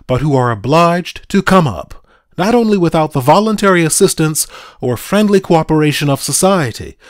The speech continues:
but often in open and derisive defiance of all the efforts of society and the tendency of circumstances to repress,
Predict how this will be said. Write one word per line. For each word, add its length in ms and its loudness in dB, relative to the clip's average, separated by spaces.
but 160 -8
often 400 2
in 140 0
open 420 4
and 160 0
derisive 580 2
defiance 720 0
of 260 -8
all 320 6
the 160 -2
efforts 380 -2
of 160 -4
society 680 0
and 160 -4
the 60 -2
tendency 560 0
of 120 -2
circumstances 880 -2
to 160 -2
repress, 720 -2